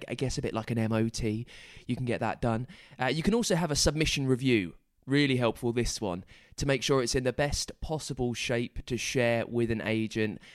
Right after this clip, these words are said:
They will go through it with you right before you're about to send it off,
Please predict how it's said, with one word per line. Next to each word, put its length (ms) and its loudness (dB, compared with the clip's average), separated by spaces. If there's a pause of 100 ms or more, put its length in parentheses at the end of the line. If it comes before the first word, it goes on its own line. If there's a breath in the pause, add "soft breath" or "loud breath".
(140 loud breath)
They 140 0
will 100 2
go 320 0
through 360 -2
it 100 -2
with 200 0
you 280 -2 (260 loud breath)
right 300 2
before 280 -2
you're 140 0
about 240 -2
to 60 -8
send 280 -2
it 80 -2
off, 380 -4